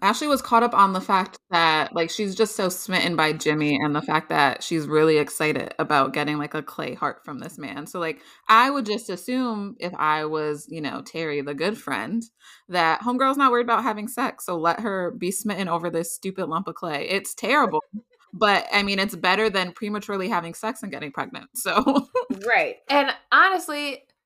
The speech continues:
Speaker 2: Ashley wouldn't have been insecure about anyone having sex with Jimmy if Paige weren't bending over backwards to flirt for him.
Speaker 1: Right.
Speaker 2: Like, she's doing a lot, considering, again, this is her best friend's man. But yeah. So that's what's going on with Ashley and,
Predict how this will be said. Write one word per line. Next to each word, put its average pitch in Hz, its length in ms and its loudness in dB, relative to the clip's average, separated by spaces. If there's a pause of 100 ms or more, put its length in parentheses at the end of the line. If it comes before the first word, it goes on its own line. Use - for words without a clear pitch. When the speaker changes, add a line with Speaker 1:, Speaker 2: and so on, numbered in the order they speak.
(300)
Speaker 2:
Ashley 339 300 2
wouldn't 311 280 0
have 285 120 0
been - 140 -2
insecure 254 560 -2
about 220 260 4 (100)
anyone 226 380 2
having 202 260 2
sex 208 240 2
with 208 120 -2
Jimmy 254 440 -2
if 233 180 -2
Paige 277 360 -2
weren't 202 440 -2
bending 254 280 0
over 247 200 2
backwards 226 500 0
to 277 80 0
flirt 277 360 2
for 233 120 2
him. 202 420 0 (140)
Speaker 1:
Right. 160 500 2 (540)
Speaker 2:
Like, 247 340 4 (100)
she's 294 300 -4
doing 277 320 -2
a 277 80 -2
lot, 277 400 2
considering, 240 440 -2
again, 277 360 -2
this 285 180 -4
is - 160 -8
her 294 160 -4
best 220 300 -6
friend's 196 300 -2
man. 147 320 -8
But 320 120 0
yeah. 117 180 0 (960)
So 220 240 2
that's 226 220 2
what's 294 120 -10
going 190 260 2
on 175 160 2
with 175 180 -4
Ashley 160 680 0
and, 139 500 -10